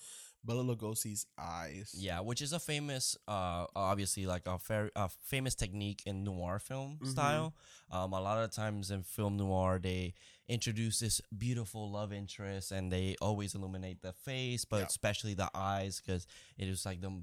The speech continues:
Speaker 2: the most standout feature, um,
Speaker 1: Mm-hmm.
Speaker 2: in the character. So I honestly, that's one thing I appreciate about this movie is the lighting is beautiful.
Speaker 1: Yes, it is.
Speaker 2: Like, even the pure darkness, is there's
Speaker 1: Mm-hmm.
Speaker 2: just something so gorgeous about it.
Speaker 1: Mm-hmm.
Speaker 2: And this movie, you could literally just appreciate it for the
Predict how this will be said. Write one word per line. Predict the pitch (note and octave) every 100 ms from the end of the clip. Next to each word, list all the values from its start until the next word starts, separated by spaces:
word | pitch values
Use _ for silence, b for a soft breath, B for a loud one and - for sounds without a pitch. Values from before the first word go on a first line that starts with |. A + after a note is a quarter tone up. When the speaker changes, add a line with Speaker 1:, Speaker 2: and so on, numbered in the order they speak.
| F2
Speaker 2:
the | G#2+
most | G#2 G#2 G2+ -
standout | A2 G#2 G#2+ G2+ F#2+ G2 -
feature, | F#2 F#2 - G2+ G#2+ A2+ B B B -
um, | A2+ A#2 A#2 A2+
Speaker 1:
Mm-hmm. | G#2
Speaker 2:
in | B2 B2+
the | B2+
character. | C3+ B2+ A#2+ C3+ C3
So | - G#2+ G2+ B B B B -
I | D3 F3 -
honestly, | - D3+ D#3 D3+ C#3+ -
that's | F#2+ A#2+ B2
one | A#2+ A2+ A2+
thing | B2 A2+
I |
appreciate | G#2+ F#2 C#3+ - G#2
about | G#2 G#2
this | G#2+
movie | A2+ A2 A2+
is | G2+ F2+
the | F#2+
lighting | F#2 F#2 G2
is | F2+
beautiful. | F2+ F2+ F#2 - A#2 B2
Speaker 1:
Yes, | A#2 G2+ -
it | G2+
is. | G2+
Speaker 2:
Like, | G2 F#2 - _ -
even | B2+ C#3 C#3+
the | B2+
pure | - - A#2+
darkness, | G2 F#2+ F#2+ - B2 B2
is | A2 F#2+
there's | A#2 A2+ A2+
Speaker 1:
Mm-hmm. | B2
Speaker 2:
just | B2
something | - A2+ A2 A2+
so | - A2
gorgeous | F#2 F2 E2+ G#2+ -
about | A#2 B2+ C#3
it. | C3
Speaker 1:
Mm-hmm. | F#2+
Speaker 2:
And | A#2+ A#2
this | C3+ D3+
movie, | E3 D#3
you | C3
could | - A#2
literally | G#2+ G#2+ A#2 G#2+
just | G#2 -
appreciate | F#2+ G2+ F#2 A2 A2
it | G#2+
for | - F#2+
the | F2+ F2+ E2+